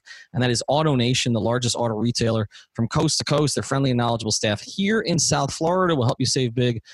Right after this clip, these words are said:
on a huge selection of new cars, trucks, and S U Vs, Toyota, Honda, Chevrolet, Mercedes-Benz, and much, much more. And if you're looking to buy pre-owned,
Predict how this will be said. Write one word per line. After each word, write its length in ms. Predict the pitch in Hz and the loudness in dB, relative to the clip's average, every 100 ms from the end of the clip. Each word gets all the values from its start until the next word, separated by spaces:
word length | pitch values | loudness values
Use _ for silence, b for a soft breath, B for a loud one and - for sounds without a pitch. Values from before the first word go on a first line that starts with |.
| B - | B -2
on 120 | 110 | 0
a 20 | |
huge 220 | 107 147 | 2 0
selection 360 | - 120 113 104 | 0 0 0 0
of 60 | |
new 140 | 110 151 | 0 0
cars, 280 | - 113 104 | 0 -2 0
trucks, 320 | - 135 - _ | -2 -2 -4 _
and 180 | 160 170 | 0 2
S 200 | 120 - | 2 0
U 80 | 95 | 0
Vs, 220 | 117 123 | 0 0
Toyota, 320 | - 110 127 107 | 0 0 2 2
Honda, 300 | 123 117 107 | 0 0 0
Chevrolet, 500 | - 131 127 123 117 B B - | 0 0 2 2 0 B B -4
Mercedes-Benz, 760 | - 165 147 123 120 120 117 | 0 2 2 2 2 2 2
and 220 | - 107 | 0 2
much, 260 | 120 143 - | 2 2 0
much 220 | 104 - | -2 0
more. 140 | 139 | 0
And 60 | 131 | 0
if 80 | 113 | 2
you're 60 | |
looking 160 | 160 190 | 2 2
to 40 | |
buy 100 | 143 113 | 0 0
pre-owned, 460 | - 170 151 127 | 0 2 4 2